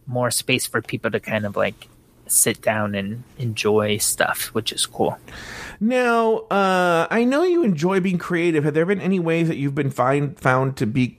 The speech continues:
Speaker 2: to have that creative outlet that you like, that you enjoy so much?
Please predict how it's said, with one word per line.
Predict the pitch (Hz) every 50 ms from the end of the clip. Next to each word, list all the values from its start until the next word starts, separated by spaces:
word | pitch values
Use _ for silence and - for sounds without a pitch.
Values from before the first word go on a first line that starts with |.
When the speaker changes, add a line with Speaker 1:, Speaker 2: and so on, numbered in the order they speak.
| - - -
Speaker 2:
to | - 123 107 - - - - - - - _ _ _ - - - - - - -
have | - 147 139 135 143 139 127
that | 127 123 - -
creative | - - - 131 127 131 127 127 123
outlet | - 113 120 - - 135 156 160 156 -
that | 160 135
you | 131 147 147 147
like, | 139 131 131 147 143 -
that | 139 139
you | 135 135
enjoy | 131 135 135 - 139 147
so | 147 - 156
much? | 165 175 180 175 - -